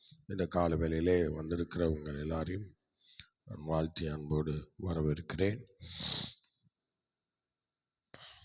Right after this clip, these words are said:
கர்த்தர் உங்களை ஆசீர்வதித்து கனப்படுத்துவாராக. ஹல்லேலூயா. உம்,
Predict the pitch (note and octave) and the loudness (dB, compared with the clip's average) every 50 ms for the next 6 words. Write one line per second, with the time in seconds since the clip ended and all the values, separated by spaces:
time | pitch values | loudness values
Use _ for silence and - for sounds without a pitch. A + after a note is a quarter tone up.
0 | - - - - - - - _ _ _ _ _ - - - _ - F2+ D#2 - | -20 -20 -20 -20 -20 -20 -20 _ _ _ _ _ -18 -18 -14 _ -4 -4 -2 -2
1 | - D2 C#2+ D2 D2 D2+ D2 D2 C#2+ D2+ - - D2+ D2 D2+ - - - C#2+ D2+ | -4 -4 -2 -2 -2 -2 -2 0 -2 -2 -4 -2 -2 0 4 4 2 2 2 0
2 | D2+ D2 D2 - F2 D2 C#2+ D2 D2 D2 C2+ - D2 D2 D2 - D#2+ D2 C#2+ C#2+ | -2 -2 0 -2 -2 -2 -2 -6 -6 -4 -4 -4 -4 -4 -4 -4 -2 -2 -2 -2
3 | C#2+ D2 D2+ D2 D2+ F2 E2 D2+ - - - - - - - - - - - - | 0 0 0 2 4 4 4 4 2 -6 -14 -18 -20 -20 -20 -20 -20 -20 -20 -20
4 | - _ _ _ - F2+ F2+ E2+ E2 F2 F#2 F2 F2 F2+ F#2+ F#2 F#2+ G2 G2 F#2 | -20 _ _ _ 0 2 4 4 4 4 2 4 4 4 6 6 8 8 8 8
5 | D#2+ - - - - - - _ - - - - - - - - - - - - | 6 4 -2 -8 -14 -18 -18 _ -6 -6 -4 2 4 4 4 2 0 -6 -14 -6
6 | - - G3+ - - - - A3 G3+ F3 D3 A#2 G2+ - - - - - - - | 2 2 4 6 6 6 8 8 6 6 4 0 -2 -6 -12 -18 -20 -20 -20 -20
7 | _ _ _ _ _ _ _ _ _ _ _ _ _ _ _ _ _ _ _ _ | _ _ _ _ _ _ _ _ _ _ _ _ _ _ _ _ _ _ _ _
8 | _ _ _ _ - - _ _ _ G#2+ F2+ E2 E2+ F2 D#2+ D#2 D2 C#2 D2 - | _ _ _ _ -20 -20 _ _ _ -14 -14 -12 -12 -14 -14 -16 -16 -18 -20 -20